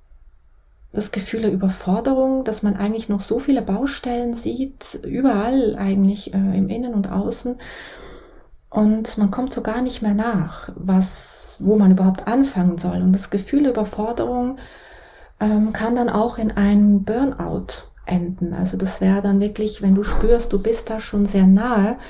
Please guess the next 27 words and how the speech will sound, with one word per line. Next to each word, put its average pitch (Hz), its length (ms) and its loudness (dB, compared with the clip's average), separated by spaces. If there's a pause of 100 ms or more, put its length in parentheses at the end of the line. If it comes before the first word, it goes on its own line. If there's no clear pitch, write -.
(420)
dann 208 160 0
ist 202 200 -4
es 202 100 -8
auf 202 240 -4
jeden 240 200 0
Fall 185 260 0
Zeit, 190 480 0
dass 185 100 -4
du 190 220 -10
einen 180 340 -2
Gang 180 400 2 (460)
runterschaltest. 185 1500 -4 (840)
Ähm, 196 720 6 (960)
viele 247 640 0
Menschen, 220 600 0
die 214 120 0
auf 202 140 0
dem 202 160 4
medialen 202 540 2
und 196 100 2
spirituellen 202 640 2
Weg 190 200 4
sind, 190 560 4
kennen 214 300 0
das 190 200 -4
Thema 190 360 4
wahrscheinlich. 185 640 2